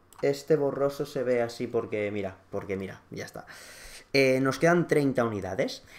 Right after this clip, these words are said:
Entonces, de esas treinta unidades, las que quedan, las que quedan en mi almacén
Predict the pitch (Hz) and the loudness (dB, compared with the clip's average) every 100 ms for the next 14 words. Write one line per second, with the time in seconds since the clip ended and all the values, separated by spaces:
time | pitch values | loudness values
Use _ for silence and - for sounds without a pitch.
0 | - 156 156 165 143 135 143 135 170 185 | -4 0 4 6 4 2 -2 -2 0 2
1 | 196 220 185 175 185 147 - - - - | 2 2 4 2 2 0 -4 -10 -20 -2
2 | 139 139 131 - - 147 - - 220 202 | 4 6 6 4 -2 -2 0 8 8 8
3 | 185 320 - _ _ _ _ _ - 123 | 4 -2 -8 _ _ _ _ _ -2 0
4 | 117 - 123 165 180 143 117 113 120 135 | 0 0 -2 2 2 2 0 0 2 4
5 | 117 113 107 - 190 190 - | 4 2 0 2 0 0 -6